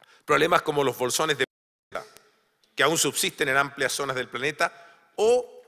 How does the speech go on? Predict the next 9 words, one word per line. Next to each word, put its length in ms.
la 100
sobrepoblación 1040
que 60
sufren 440
esos 260
mismos 240
lugares 560
u 160
otros 400